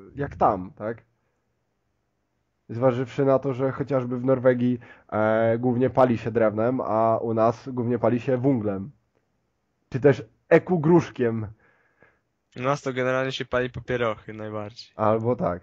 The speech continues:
Speaker 1: no więc właśnie.
Speaker 2: E, czarownice to już w sumie passé,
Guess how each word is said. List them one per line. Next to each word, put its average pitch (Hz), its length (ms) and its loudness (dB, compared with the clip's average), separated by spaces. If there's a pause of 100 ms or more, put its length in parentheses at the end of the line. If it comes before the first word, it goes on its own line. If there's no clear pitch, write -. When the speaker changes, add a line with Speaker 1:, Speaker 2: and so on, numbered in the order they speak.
(100)
Speaker 1:
no 107 140 -8
więc 123 160 -6
właśnie. 110 480 0 (840)
Speaker 2:
E, 123 340 0
czarownice 143 840 0
to 131 80 -2
już 127 180 -2
w - 60 -12
sumie 123 240 -4 (1040)
passé, 151 540 2